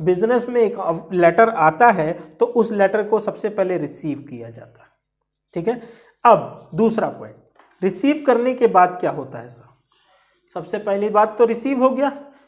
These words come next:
रिसीव होने के बाद, रिसीव होने के बाद सर, opening of letter, उस लेटर को खोला जाता है,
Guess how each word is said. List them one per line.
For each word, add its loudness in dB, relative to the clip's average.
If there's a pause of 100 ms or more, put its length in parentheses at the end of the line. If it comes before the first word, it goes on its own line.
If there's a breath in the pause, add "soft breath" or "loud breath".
(100)
रिसीव -2
होने 2
के 0
बाद, -4
रिसीव -10
होने -6
के -4
बाद -8 (280 soft breath)
सर, 0
opening 4
of 0
letter, -6 (120)
उस -2
लेटर 0
को 0
खोला -4
जाता -12
है, -20